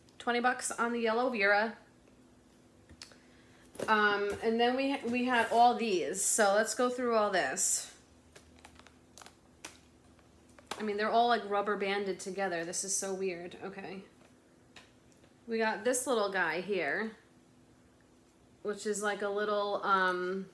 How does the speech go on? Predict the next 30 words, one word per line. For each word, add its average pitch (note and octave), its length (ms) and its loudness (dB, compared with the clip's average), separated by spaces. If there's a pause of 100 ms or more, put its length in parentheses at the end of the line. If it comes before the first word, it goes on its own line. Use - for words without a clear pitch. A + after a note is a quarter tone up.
(760)
<coughs> - 1080 -8
I G#3+ 80 4
mean, G3+ 240 2
maybe G#3+ 460 2
for G#3 140 -4
phones G#3 500 0
at F#3 160 -2
one A3 240 0
point, F3 400 -4
but F#3 100 -2
maybe F#3+ 300 -2
now F#3 260 0
just, F#3 440 -4 (140)
um, F3 480 -2
like F3 220 -6
a E3+ 360 -4 (1300)
hand G3 220 -6
sanitizer E3+ 800 -6
or F3+ 40 -10
something. F3+ 580 -8 (1400)
But G3 240 2
it's - 160 -2
cute. A#3+ 540 4
It's G#3+ 180 -2
red. A3+ 440 6
It A3 200 2
does B3 300 6
have B3+ 280 4
some A3 600 4 (640)
fading. B3 640 4